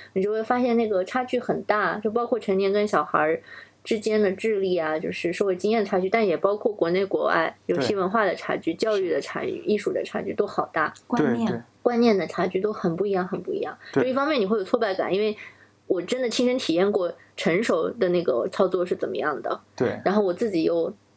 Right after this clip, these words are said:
Speaker 1: 导致了不成熟的事情的发生，就是这个落差是很大。但另外一方面，我又觉得自己能做的事情挺多的。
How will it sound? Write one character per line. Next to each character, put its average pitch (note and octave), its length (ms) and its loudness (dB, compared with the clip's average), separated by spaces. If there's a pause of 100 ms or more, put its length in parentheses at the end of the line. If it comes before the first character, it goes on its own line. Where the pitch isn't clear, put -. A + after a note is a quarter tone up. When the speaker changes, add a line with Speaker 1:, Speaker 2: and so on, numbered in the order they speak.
(180)
Speaker 1:
导 D#3 180 2
致 G#3 140 -2
了 G3 100 -2
不 A3+ 120 -2
成 E3+ 260 0
熟 C#3+ 180 2
的 E3+ 80 2
事 F#3 140 -2
情 F3 160 -2
的 E3 80 -2
发 E3 220 2
生， E3 320 0
就 G3+ 100 -2
是 G3+ 100 -4
这 G#3 120 -2
个 G3+ 80 -2
落 G#3 160 -2
差 G3+ 200 0
是 - 120 -2
很 E3+ 200 -2
大。 G3 160 2
但 A3 160 2
另 B3 140 2
外 B3 180 2
一 G#3 60 0
方 A3+ 180 0
面， A#3 160 4
我 F3+ 80 4
又 F#3+ 120 0
觉 F#3+ 100 -2
得 F#3+ 80 -2
自 A#3 100 -8
己 G#3 120 0
能 E3 180 -2
做 A#3+ 100 0
的 G#3+ 80 -2
事 G3+ 140 -4
情 F3 180 -4
挺 - 240 -6
多 - 240 0
的。 - 200 -6